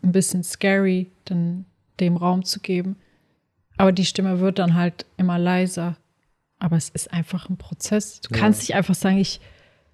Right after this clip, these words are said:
Speaker 1: ich will das nicht mehr glauben. Nee, vor allem, es hat dir ja lange ge-, Zeit gedient. Ja, aber vielleicht muss man einfach wirklich mit dem Teil auch besser kommunizieren.
Speaker 2: Mhm.
Speaker 1: Ne? Und auch das wirk-,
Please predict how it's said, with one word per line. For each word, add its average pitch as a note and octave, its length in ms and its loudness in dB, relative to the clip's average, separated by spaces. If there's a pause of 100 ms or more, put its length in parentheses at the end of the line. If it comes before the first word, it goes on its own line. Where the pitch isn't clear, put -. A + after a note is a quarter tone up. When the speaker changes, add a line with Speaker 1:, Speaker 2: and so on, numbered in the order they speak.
(360)
Speaker 1:
ich - 280 -8
will G3 200 6
das F#3 160 4
nicht G3 160 0
mehr F#3 140 2
glauben. G3 560 0 (240)
Nee, G3+ 240 2
vor - 200 -2
allem, F#3+ 100 2
es - 140 0
hat A3+ 160 -2
dir A3+ 120 6
ja F#3 140 6
lange F3 340 2
ge-, - 220 -10
Zeit E3+ 320 -2
gedient. F3 560 0 (1900)
Ja, G#3 260 6
aber F#3+ 180 -4
vielleicht F#3 320 0
muss G3 160 0
man F3 260 0
einfach E3+ 340 -2
wirklich - 240 -6
mit F3+ 220 0
dem F3+ 220 2
Teil G3 320 0
auch - 240 -4 (140)
besser F3+ 300 2
kommunizieren. F3+ 840 -2 (920)
Speaker 2:
Mhm. A#2 160 -10
Speaker 1:
Ne? F3 280 2
Und E3+ 140 -6
auch - 280 0
das - 340 -6
wirk-, - 140 0